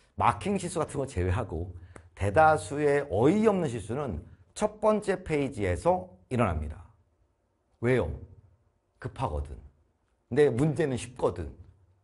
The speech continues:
그러니까 눈으로 쫙쫙 풀 수 있단 말이야. 그걸 조심해야 돼요. 그래서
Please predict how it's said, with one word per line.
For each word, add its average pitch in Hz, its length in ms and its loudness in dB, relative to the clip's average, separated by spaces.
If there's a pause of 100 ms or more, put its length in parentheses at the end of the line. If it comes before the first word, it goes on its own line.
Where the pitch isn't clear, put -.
(300)
그러니까 143 380 2
눈으로 156 640 0 (140)
쫙쫙 - 260 -2
풀 202 120 -4
수 - 100 -8
있단 101 240 -2
말이야. 73 260 -8 (1400)
그걸 143 160 6
조심해야 95 440 -4
돼요. - 160 -12 (760)
그래서 98 460 -2